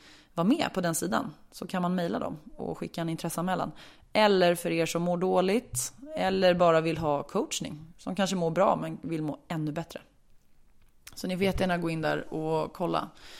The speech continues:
Och sen så har jag haft kontakt med, det är ju många som jobbar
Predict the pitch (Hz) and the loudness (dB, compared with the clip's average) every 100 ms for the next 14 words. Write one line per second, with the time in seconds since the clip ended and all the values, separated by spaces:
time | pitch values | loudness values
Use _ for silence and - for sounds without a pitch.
0 | - - - - - 208 208 240 226 214 | -18 -20 -20 -20 -6 -2 4 6 6 4
1 | 208 196 175 175 139 - 165 185 - 180 | 6 6 6 6 4 -2 -4 -4 -2 -2
2 | 165 175 - 185 170 160 151 - 190 196 | 0 -2 -2 -4 -2 0 -2 -2 0 2
3 | 196 170 - - - - 190 - 208 240 | 2 0 -6 -12 -12 -10 -10 0 4 6
4 | 196 214 240 170 160 170 - 196 208 190 | 6 6 6 6 2 -4 0 4 6 4
5 | 180 202 170 | 8 10 10